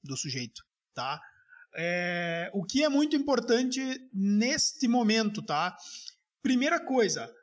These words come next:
é, pelo amor de Deus, né? Não me, não, não, não, não, não deixar a brecha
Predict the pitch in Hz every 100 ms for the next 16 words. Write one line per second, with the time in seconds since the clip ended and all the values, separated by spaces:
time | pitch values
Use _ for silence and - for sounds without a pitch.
0 | _ _ _ 214 220 226 226 220 220 214
1 | 214 214 285 311 311 381 403 247 202 220
2 | 277 262 175 170 185 208 175 165 175 254
3 | 330 320 302 294 240 233 262 269 254 269
4 | 262 294 294 285 269 254 226 214 247 247
5 | _ _ 262 285 285 - 294 349 370 294
6 | 226 180 165 160 165 165 156 165 262 285
7 | - 165 123 113